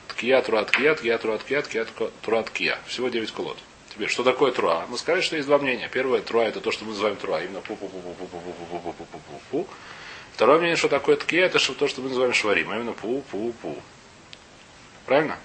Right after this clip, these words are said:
Он сделал что-то новое. Это было два мнения, вот, по паштовской там, пока мы не видели ничего лемайса. Два мнения было такое, одно в Мишне, другое в Брайте. А с Раби Абоу что-то новое, третью, как сказать, третью вариацию. Какую именно третью вариацию?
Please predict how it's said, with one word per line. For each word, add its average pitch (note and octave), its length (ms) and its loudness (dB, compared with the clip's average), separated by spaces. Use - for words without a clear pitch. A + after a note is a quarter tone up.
Он D#3 220 2
сделал E3 320 6
что-то C3+ 240 2
новое. F#2 260 0
Это E3+ 80 -8
было G3 160 2
два F#3+ 160 8
мнения, B2+ 280 0
вот, A2 160 -2
по A#2+ 140 -2
паштовской B2 480 2
там, G2+ 240 -4
пока - 200 0
мы C3 80 0
не B2 60 0
видели B2 260 4
ничего G#2 380 0
лемайса. F#2 520 -4
Два F#3 120 10
мнения F3+ 260 6
было B2 180 2
такое, G#2 240 -2
одно A#2+ 140 2
в C#3 60 -2
Мишне, E3 220 2
другое A2 240 4
в G2 40 -6
Брайте. E2+ 280 -2
А - 60 4
с - 100 4
Раби D#3+ 260 10
Абоу E3 300 10
что-то D3 260 6
новое, A#2 260 8
третью, F#2 440 4
как F#2 140 -2
сказать, - 180 -6
третью A#2 340 4
вариацию. F#2 400 4
Какую C3 320 0
именно A#2 140 -2
третью A2 300 0
вариацию? E2+ 480 -2